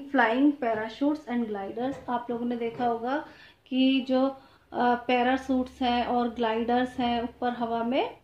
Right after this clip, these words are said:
अ, जो कई लोग पैराशूट से उड़ते हुए देखे होंगे आपने, फिल्मों में देखा होगा, टीवी में देखा होगा, gliders।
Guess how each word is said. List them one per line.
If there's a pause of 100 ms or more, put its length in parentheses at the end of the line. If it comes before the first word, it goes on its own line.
(580)
अ,
जो (300)
कई
लोग
पैराशूट
से (300)
उड़ते
हुए
देखे
होंगे
आपने,
फिल्मों
में
देखा
होगा, (120)
टीवी
में
देखा
होगा,
gliders।